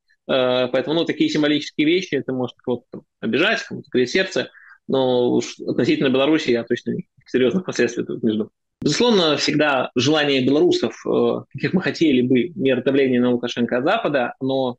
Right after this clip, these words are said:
сильно больше, и чем готовность Запада, и чем способность, в принципе, Запада. Хотелось бы, чтобы вообще пришли добрые, хорошие дяди, как бы за нас нашу проблему решили. А, так это, к сожалению,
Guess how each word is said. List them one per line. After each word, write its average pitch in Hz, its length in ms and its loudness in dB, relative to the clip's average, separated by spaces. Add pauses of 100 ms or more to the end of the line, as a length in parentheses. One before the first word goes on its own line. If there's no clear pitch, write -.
сильно 147 280 2
больше, 147 640 2
и 131 200 -6
чем 120 320 -2 (320)
готовность 190 600 0
Запада, 165 520 0
и 170 80 -6
чем - 240 -4
способность, 120 540 -2
в - 40 -20
принципе, 123 360 0
Запада. 160 400 0 (380)
Хотелось 143 400 0
бы, 143 80 2
чтобы 135 240 0
вообще 139 300 0
пришли 117 640 0
добрые, 127 280 2
хорошие 127 380 0
дяди, 120 440 0
как - 100 -12
бы 113 100 -6
за 120 80 0
нас 123 220 -2
нашу 117 200 -10
проблему 131 300 2
решили. 185 480 0 (300)
А, 113 280 -8
так 160 140 -2
это, 151 100 -2
к - 60 -8
сожалению, 131 580 0